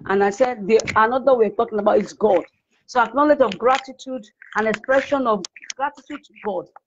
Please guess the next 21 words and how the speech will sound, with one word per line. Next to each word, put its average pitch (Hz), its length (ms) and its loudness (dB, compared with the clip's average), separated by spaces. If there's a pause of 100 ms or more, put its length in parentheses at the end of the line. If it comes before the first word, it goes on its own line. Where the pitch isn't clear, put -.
(300)
in 233 220 -4
worship. 233 420 0 (640)
So 240 160 2
it's - 240 0 (180)
giving 294 260 4
God 247 260 2
worship, 220 480 -6 (680)
being 285 140 -8
grateful 240 580 -2 (160)
to 185 120 -10
him, 185 380 -10 (460)
praising 277 500 4
him. 202 260 -2 (520)
You 233 200 -2
know, 247 260 4 (160)
it 214 200 -8
goes 269 300 0
a 247 80 0
long 262 320 -2
way 240 220 2
to 202 300 -8